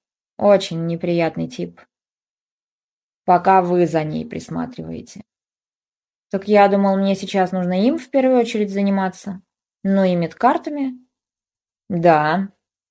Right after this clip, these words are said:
Но девушка в основном на работе. У вас достаточно времени, пока за ней присматриваю я. Понял. Как будет что-то новое, позвоню.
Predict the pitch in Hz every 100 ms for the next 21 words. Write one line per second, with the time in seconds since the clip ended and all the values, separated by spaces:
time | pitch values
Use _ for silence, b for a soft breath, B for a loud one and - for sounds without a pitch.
0 | _ _ _ 185 180 175 165 170 165 170
1 | 190 170 160 156 156 151 156 151 151 131
2 | - - _ _ _ _ _ - 170 165
3 | 165 175 175 - 170 156 151 - 147 160
4 | 165 156 143 - _ - 175 175 170 170
5 | 151 147 160 160 160 147 147 147 147 151
6 | 143 147 147 _ _ _ _ _ _ _
7 | _ _ _ _ _ 220 202 190 196 208
8 | _ _ _ _ _ _ _ 254 247 233
9 | 214 - 214 214 254 302 285 277 269 240
10 | 196 165 165